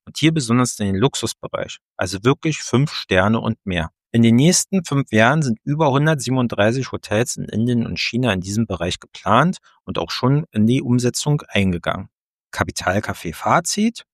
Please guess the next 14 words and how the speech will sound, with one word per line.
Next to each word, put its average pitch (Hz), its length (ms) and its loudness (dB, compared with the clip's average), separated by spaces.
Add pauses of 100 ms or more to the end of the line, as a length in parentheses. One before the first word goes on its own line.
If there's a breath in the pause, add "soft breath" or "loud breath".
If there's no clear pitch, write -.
(140)
Intercontinental 160 1300 0
ist - 200 -4
jetzt - 200 0
nicht 135 220 -2
der 101 240 -2
Highflyer, 175 800 2 (180)
aber 143 480 4
ein 104 160 -2
richtig 135 540 -2
krasser 107 440 -2
Langläufer. 104 840 -8
Wer 120 180 2
auf 127 140 -6 (100)
fünf 208 520 0